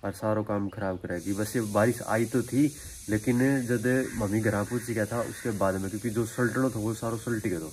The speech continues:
तो यो काम बहुत बढ़िया साथ दियो भाई। बस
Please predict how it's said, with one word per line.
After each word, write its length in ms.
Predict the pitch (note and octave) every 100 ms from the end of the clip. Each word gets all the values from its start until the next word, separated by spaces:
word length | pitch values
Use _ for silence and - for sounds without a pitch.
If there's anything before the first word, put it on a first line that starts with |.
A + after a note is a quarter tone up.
| - - - -
तो 80 | A2+
यो 220 | A#2+ B2
काम 340 | A2 G#2+ G#2+
बहुत 300 | G#2+ G2 E2+
बढ़िया 280 | F#2 G2 F#2+
साथ 200 | F2+ E2 E2+
दियो 180 | F#2 F2
भाई। 140 | D#2+ - - - - - - -
बस 200 | F2+